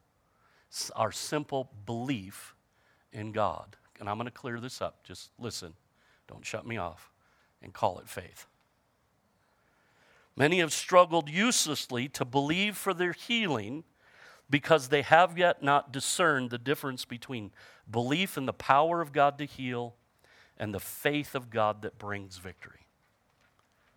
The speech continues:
Are you hearing me? We have made faith a condition of the mind. When it is a divinely imparted grace of the heart.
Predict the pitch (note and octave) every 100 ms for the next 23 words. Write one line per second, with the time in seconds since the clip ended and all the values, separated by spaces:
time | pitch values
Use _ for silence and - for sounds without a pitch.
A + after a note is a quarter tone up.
0 | _ - F#2+ F#2 C#3 A2+ E2+ - _ _
1 | _ _ _ _ _ _ _ _ _ _
2 | - - - D3+ E3+ D3+ E3 F3+ E3+ C#3
3 | - - A#3 A#3 - E3 - - - -
4 | C3 - - D#3 B2+ G3 A#3+ - C3+ G#2
5 | D3 - _ _ _ _ _ B2 A#2+ B2+
6 | C3 C#3+ C3+ A2 D#2+ D#2 - _ _ _
7 | _ _ _ _ - _ C3+ D#3 E3+ E3
8 | D3+ - B2 A2+ A2+ B2+ D3+ F#3 F#3 F#3
9 | D#3 - C#3+ C3+ B2+ A2+ A#2+ C3 C#3+ C#3+
10 | - - _ _ - B2+ A2+ G#2+ - -
11 | F#3+ A#2+ - -